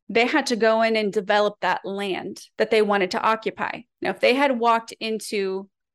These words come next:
their new space, their new territory, and they were just still grieving the place that they left, and they were just so focused on what they had left behind, they wouldn't have had the vision to carve out the new space or to develop the land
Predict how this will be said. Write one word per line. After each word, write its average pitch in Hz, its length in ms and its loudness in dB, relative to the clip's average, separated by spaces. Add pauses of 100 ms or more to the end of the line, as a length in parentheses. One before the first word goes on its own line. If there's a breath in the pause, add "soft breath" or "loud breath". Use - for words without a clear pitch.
(120)
their 220 200 2
new 214 160 -2
space, 202 340 -2
their 196 160 -4
new 208 140 -6
territory, 190 840 -6 (320)
and 202 180 -4
they 208 120 0
were 247 100 -4
just 208 240 -6
still 214 260 -4
grieving 214 720 -8 (220)
the - 60 -8
place 220 340 -6
that 220 120 -6
they 190 140 -2
left, 196 640 -2
and 196 260 -8
they 202 140 -4
were 202 100 -6
just 196 220 -14
so 196 100 0
focused 214 600 -4
on 196 240 -2
what 208 180 0
they 208 100 -2
had 208 140 -8
left 190 180 -6
behind, 208 460 -4 (340 soft breath)
they 226 140 4
wouldn't 262 300 0
have 240 80 -6
had 220 200 -6
the 208 120 -6
vision 208 640 -4 (400)
to 247 100 -6
carve 220 380 -2
out 220 220 0
the 202 100 -8
new 190 160 -8
space 202 640 -2 (140)
or 196 440 2 (380 soft breath)
to 214 500 -8
develop 220 480 2
the 214 100 -8
land 202 600 -4